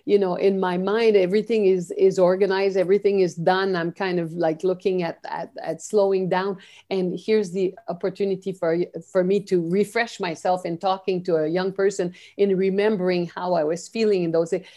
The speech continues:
So that's why double, I double down on saying the, the onus is on the younger person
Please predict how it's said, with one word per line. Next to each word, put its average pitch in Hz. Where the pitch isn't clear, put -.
So -
that's 247
why 277
double, 226
I 190
double 226
down 254
on 185
saying 190
the, 202
the 202
onus 294
is 202
on 185
the 165
younger 269
person 190